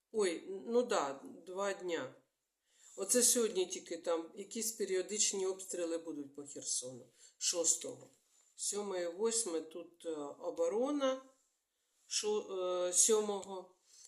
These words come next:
А восьмого взагалі, м, така більш-менш прилична ситуація. Без, без, е,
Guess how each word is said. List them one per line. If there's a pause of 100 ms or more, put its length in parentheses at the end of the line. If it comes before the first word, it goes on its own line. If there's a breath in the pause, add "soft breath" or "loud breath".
(120 loud breath)
А
восьмого
взагалі,
м,
така
більш-менш
прилична (440 loud breath)
ситуація. (380)
Без, (100)
без,
е,